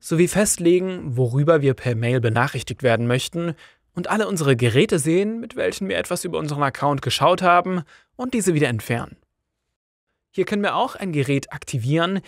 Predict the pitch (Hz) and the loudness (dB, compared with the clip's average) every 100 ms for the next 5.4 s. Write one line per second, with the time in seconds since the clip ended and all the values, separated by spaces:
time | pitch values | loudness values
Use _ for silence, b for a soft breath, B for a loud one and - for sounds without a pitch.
0 | B B - 160 180 180 151 208 - 220 | B B -10 -4 2 4 4 0 -2 -8
1 | - 202 185 170 165 147 139 - 151 226 | -6 -8 -6 -6 -4 -2 0 2 0 0
2 | - - 190 - 175 165 165 165 151 147 | -6 -6 -6 -6 0 2 2 -2 -8 -6
3 | 135 117 123 135 165 - 156 143 131 117 | -6 -2 2 4 4 0 -2 -2 -2 -2
4 | - 180 - 127 117 117 110 113 120 131 | -2 0 0 0 2 2 2 0 -2 -4
5 | 113 - - | -8 -8 -10